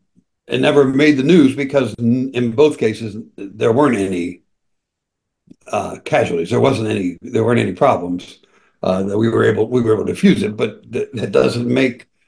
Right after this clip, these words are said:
that doesn't mean that the situation wasn't scary enough to begin with. So in both cases, um, uh, I think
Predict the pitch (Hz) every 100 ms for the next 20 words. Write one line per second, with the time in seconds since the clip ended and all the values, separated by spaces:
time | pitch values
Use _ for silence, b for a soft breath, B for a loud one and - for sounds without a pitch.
0 | _ _ 120 135 117 127 131 123 104 107
1 | 139 - 123 120 107 113 107 98 90 _
2 | - - 135 117 104 107 - 92 98 127
3 | 117 - - _ B B B - 139 156
4 | 170 180 165 - 147 123 - - - 117
5 | 101 98 - _ _ _ _ _ - 104
6 | 98 98 95 92 92 90 90 _ _ _
7 | _ _ - 107 - B